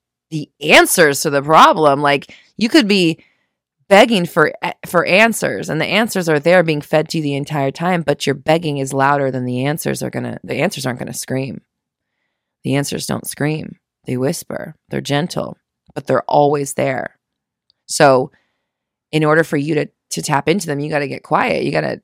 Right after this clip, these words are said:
like, shut the fuck up a little bit with the doubts and the worries and the insecurities and the why can't yous and the why haven't yous and the how long it's gonna take and the how comes. All that noise, all that doubt and insecurity and reasons why it's not working, all that is such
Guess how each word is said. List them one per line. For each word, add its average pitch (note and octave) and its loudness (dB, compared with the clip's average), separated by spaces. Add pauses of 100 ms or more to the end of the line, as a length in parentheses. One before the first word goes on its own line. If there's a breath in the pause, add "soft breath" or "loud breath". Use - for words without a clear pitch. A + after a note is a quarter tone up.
(440)
like, D3+ -8
shut D#3+ -2
the D#3 -10
fuck C#3+ -2
up A#3+ 2
a C4 -6
little C#3 0
bit C3 -2
with - -6
the C3+ -6
doubts C#3+ 2
and - -6
the C3+ -2
worries D3+ -2
and D3 -6
the C3+ -4
insecurities D#3+ -6
and C3+ -4
the B2+ -4
why C3 0
can't D#3+ -6
yous C3+ -6
and C3+ -6
the C3+ -6
why C3+ -4
haven't D#3+ -8
yous C3 -6
and C3 -6
the C3 -6
how C3 -8
long C3 -6
it's B2+ -12
gonna B2+ -8
take - -6
and C#3 -8
the B2+ -10
how B2+ -8
comes. - -6 (480)
All G#3 6
that F3+ 2
noise, C#3 -6 (540)
all E3 4
that G3 4 (340 soft breath)
doubt D3 2
and C#3+ -2
insecurity D3 -2
and C3 -2
reasons C#3+ -2
why C#3 0
it's C3 -6
not C3+ -4
working, C#3 -4
all F3 -10
that G#3+ -4
is C3+ -10
such - -10